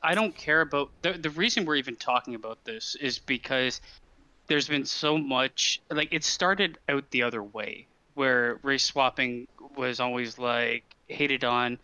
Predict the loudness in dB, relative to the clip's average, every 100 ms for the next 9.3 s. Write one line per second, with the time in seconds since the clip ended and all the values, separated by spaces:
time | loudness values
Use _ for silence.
0 | -16 -8 -2 0 0 0 0 0 0 0
1 | 2 2 0 -6 0 2 2 2 2 2
2 | 0 -4 -2 -2 2 0 0 2 0 2
3 | 0 0 -2 -6 -18 _ _ _ _ _
4 | 2 2 4 4 6 4 2 -2 -10 -20
5 | -20 -20 _ _ _ -18 -16 -18 -20 -20
6 | 0 4 4 2 0 0 0 0 2 2
7 | -2 -6 -6 0 2 2 0 0 0 0
8 | 0 -2 0 0 2 0 0 0 0 -4
9 | -10 -10 -12